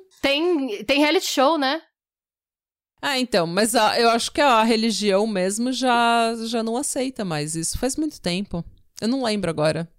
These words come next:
Speaker 2: Gente, eu vou ouvir o meu episódio <laughs> pra
Speaker 1: Não,
Speaker 2: ver
Speaker 1: mas
Speaker 2: se eu falei
Speaker 1: tem, é,
Speaker 2: sobre isso, que eu não
Speaker 1: tem,
Speaker 2: lembro
Speaker 1: tem
Speaker 2: agora.
Speaker 1: alguns grupos que seriam o equivalente cristão, tipo, a, tipo, grupinhos muito ortodoxos que defendem.
Speaker 2: Ah, é verdade, é isso, é isso, porque eles,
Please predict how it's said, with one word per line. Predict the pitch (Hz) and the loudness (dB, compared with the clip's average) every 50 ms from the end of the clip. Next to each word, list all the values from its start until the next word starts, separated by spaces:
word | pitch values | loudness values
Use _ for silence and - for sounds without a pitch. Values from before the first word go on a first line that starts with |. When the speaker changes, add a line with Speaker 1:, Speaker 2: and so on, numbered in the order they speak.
| _ _ _ _ - - | _ _ _ _ -6 -2
Speaker 2:
Gente, | 247 392 294 247 - 254 220 202 - | 0 0 0 0 0 -2 -2 0 0
eu | 240 240 | 0 2
vou | 233 294 311 | 4 4 4
ouvir | 359 277 - 254 233 | 4 2 2 0 2
o | 233 | 2
meu | 240 220 220 | 4 4 4
episódio | 220 214 - - 196 185 196 180 240 240 175 202 254 - - - - - - - - | 2 2 0 -2 -2 2 4 4 4 4 4 2 0 0 -2 -6 -20 -20 -12 -6 -2
<laughs> | 480 480 480 - - - - | -2 -2 -4 -6 -16 -16 -6
pra | - 359 311 | 0 2 2
Speaker 1:
Não, | 381 392 | 4 4
Speaker 2:
ver | - | 2
Speaker 1:
mas | 311 294 | 2 2
Speaker 2:
se | 294 | 0
eu | - | 0
falei | - 294 277 - | 0 0 0 0
Speaker 1:
tem, | - 285 | 2 0
é, | 262 247 240 | 2 2 2
Speaker 2:
sobre | 233 208 226 | 2 2 2
isso, | - | 2
que | 311 | 2
eu | 311 | 2
não | 220 233 | 2 2
Speaker 1:
tem, | 226 202 180 | 2 2 2
Speaker 2:
lembro | 175 - 175 | 2 0 0
Speaker 1:
tem | 165 165 | 2 2
Speaker 2:
agora. | 160 160 156 | 2 2 2
Speaker 1:
alguns | - 277 330 359 311 | 0 0 -2 -2 -2
grupos | 285 233 254 247 262 262 277 285 - | -2 0 0 0 0 0 -4 -8 -8
que | - | -8
seriam | - - 277 247 240 240 240 233 | -8 -6 -4 -2 -2 -2 -2 -2
o | 233 | -2
equivalente | 233 226 247 208 233 226 208 202 202 214 226 254 247 - - 262 220 _ _ _ - | -2 -2 -2 0 0 0 0 0 -2 -4 -4 -6 -8 -8 -10 -10 -12 _ _ _ -10
cristão, | - 202 220 208 - - - 190 190 196 196 196 196 196 190 190 185 170 | -8 -8 -6 -8 -8 -4 -4 -2 -2 -2 -4 -6 -10 -12 -16 -16 -18 -18
tipo, | - - - | -14 -10 -6
a, | 185 170 170 170 165 170 170 170 _ _ | -4 -2 -2 -2 -2 -2 -4 -6 _ _
tipo, | - - - | -18 -14 -10
grupinhos | 185 170 202 202 - 208 208 208 202 | -6 -6 -6 -4 -4 -4 -4 -4 -4
muito | 185 196 208 233 226 269 | -4 -4 -2 -2 -2 -2
ortodoxos | 240 240 240 185 180 180 180 185 196 190 - - 214 | -4 -4 -4 -4 0 2 2 2 2 0 -4 -12 -12
que | - - | -10 -6
defendem. | 226 233 233 - - 220 208 214 214 214 220 | -6 -6 -4 -4 -4 -4 -4 -2 -2 0 2
Speaker 2:
Ah, | 311 349 359 247 349 277 - | 2 4 4 4 2 2 0
é | 247 294 | -2 -2
verdade, | 277 339 330 330 294 277 254 240 - - 254 | 0 -2 -2 0 0 0 0 -2 -2 -2 -2
é | 247 | -2
isso, | 254 240 226 214 - - - 180 - | -2 -2 -4 -6 -6 -6 -8 -6 -4
é | - 233 | -2 0
isso, | 233 233 214 - - 190 | 0 0 0 -2 -4 -6
porque | - - 220 - - - | -4 -4 -6 -4 0 0
eles, | 240 226 - - 226 226 240 240 220 | 0 2 2 2 2 2 2 0 -2